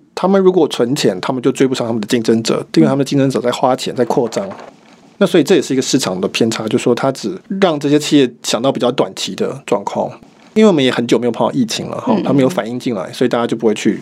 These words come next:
Speaker 1: 顾虑到这个事情。所以企业就是一直要这样子去扩张，去付钱，就现在就变得非常的脆弱。那我们家庭上面也是一样，我们企业为了要追求利润，它就要一直刺激我们消费嘛，所以我们一直在消费，所以我们赚的钱不够啊。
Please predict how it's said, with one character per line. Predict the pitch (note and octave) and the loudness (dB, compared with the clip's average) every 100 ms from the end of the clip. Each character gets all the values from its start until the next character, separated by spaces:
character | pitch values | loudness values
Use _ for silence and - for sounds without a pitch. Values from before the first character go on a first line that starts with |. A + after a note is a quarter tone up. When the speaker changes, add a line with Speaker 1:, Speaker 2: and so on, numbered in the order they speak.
| - | -6
Speaker 1:
顾 | - B2 | 0 4
虑 | A2+ | 4
到 | G#2+ | 4
这 | G#2+ | 0
个 | G2+ | -6
事 | - | -6
情。 | - - - _ _ - | -6 -8 -14 _ _ -20
所 | - D3+ | -2 2
以 | C3+ G#2 _ | 2 -2 _
企 | - - E3+ | -2 4 6
业 | D3 | 6
就 | A2+ | 2
是 | G#2 A#2 A2+ | -4 -4 0
一 | B2+ | 0
直 | B2+ | 2
要 | A2 | 0
这 | G#2+ | 0
样 | G#2 | -4
子 | - | -4
去 | - | -4
扩 | - A#2+ | 0 0
张， | G#2+ F#2+ - | 0 -2 -2
去 | - | 0
付 | A2 - | 0 2
钱， | G#2+ G2+ | 0 0
就 | A#2 | 0
现 | C#3+ B2+ | 0 0
在 | A#2 | 0
就 | B2 | 0
变 | B2+ | 0
得 | G#2+ | 0
非 | B2+ | 0
常 | A#2+ G#2+ | 0 0
的 | G#2 | -4
脆 | - D3+ | 0 0
弱。 | A#2+ A#2 - - _ - - _ _ | 2 0 -2 -14 _ -20 -20 _ _
那 | - D3 | -2 0
我 | |
们 | A2 A2 | 0 -4
家 | - D#3+ | 0 0
庭 | D#3+ | -2
上 | B2+ C3 | -4 -2
面 | B2+ | -2
也 | F2 | -4
是 | - | -2
一 | |
样， | A2+ | 0
我 | G2 | 0
们 | G2 - - - | -2 -6 -16 -10
企 | - G3 | 0 4
业 | F#3 | 6
为 | E3+ | 6
了 | D3+ | 6
要 | C#3 | 4
追 | C#3+ D3 | 4 2
求 | C#3+ | 2
利 | B2 | 4
润， | C3+ B2+ | 4 4
它 | B2 | 2
就 | B2+ | 0
要 | |
一 | B2 D3+ | 0 0
直 | A#2 | -2
刺 | A2 - | -2 2
激 | C3 C3+ | 4 2
我 | |
们 | G2 | 2
消 | - B2 | -2 -2
费 | - C3+ | 0 0
嘛， | G2+ - - | -2 -14 -2
所 | C3+ | 0
以 | |
我 | A2+ | 0
们 | A2+ C3+ | -2 0
一 | D#3+ | 2
直 | C3+ | 4
在 | C3 | 2
消 | B2 | 0
费， | A#2 A2+ | 0 0
所 | A2+ | 4
以 | |
我 | F#3 | 4
们 | C#3+ | 4
赚 | G3+ F3 | 2 2
的 | |
钱 | C3+ G#2+ | 0 -2
不 | - | -6
够 | A2 C#3+ G#2+ | -2 0 0
啊。 | F2+ | -2